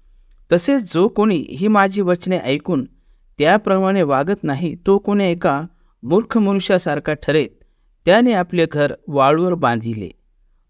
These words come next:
मग पाऊस पडला, पूर आला, वाराही सुटला व त्या घराला लागला, तेव्हा ते पडले, अगदी कोसळून पडले." प्रभू येशू ख्रिस्ताचे बोलणे ऐकून जे लोक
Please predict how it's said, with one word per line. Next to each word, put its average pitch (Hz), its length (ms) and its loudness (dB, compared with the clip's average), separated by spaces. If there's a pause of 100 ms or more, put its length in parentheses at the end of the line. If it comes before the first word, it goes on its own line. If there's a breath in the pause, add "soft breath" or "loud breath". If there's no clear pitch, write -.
मग 175 180 2
पाऊस 196 400 0
पडला, 202 380 0 (200)
पूर 196 200 2
आला, 147 300 0 (160)
वाराही 151 540 0
सुटला 156 460 -4 (520)
व 196 120 4
त्या 226 240 2
घराला 180 460 0
लागला, 123 460 -4 (400)
तेव्हा 214 260 4 (100)
ते 233 60 4
पडले, 151 520 -2 (480)
अगदी 156 480 0 (160)
कोसळून 151 460 -2
पडले." 113 420 -8 (1040)
प्रभू 220 380 -2
येशू 196 360 0
ख्रिस्ताचे 226 640 -4 (460)
बोलणे 185 460 2
ऐकून 165 640 -2
जे 165 220 0
लोक 175 240 -2